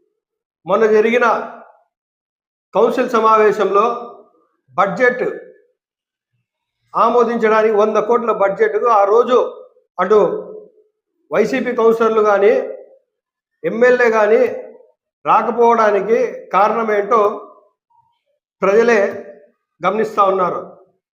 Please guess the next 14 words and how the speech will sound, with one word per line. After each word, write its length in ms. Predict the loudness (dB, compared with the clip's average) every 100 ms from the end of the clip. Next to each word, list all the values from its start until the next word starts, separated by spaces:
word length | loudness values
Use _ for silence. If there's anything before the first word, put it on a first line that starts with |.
| _ _ -8
టీడీపీ 340 | -6 -6 -2
కౌన్సిలర్లే 460 | -2 0 0 0 2
కాకుండా 420 | 2 2 0 0 -4 -10 -20 -20 _ _ _ _ _ -4
వైసీపీ 360 | -2 -4 -4
కౌన్సిలర్లు 440 | 0 2 2 0 2
కానీ 240 | 2 0
ఎమ్మెల్యే 500 | 0 0 -2 0 0
కానీ 280 | 2 2 0 0
వీళ్ళు 140 | 2 2
హాజరు 340 | 2 2 -2
కాలేదు. 500 | 0 0 0 -4 -10 _ _ -6
వంద 180 | -4 -2
కోట్ల 360 | 0 0 0
బడ్జెట్ 400 | 0 0 0 0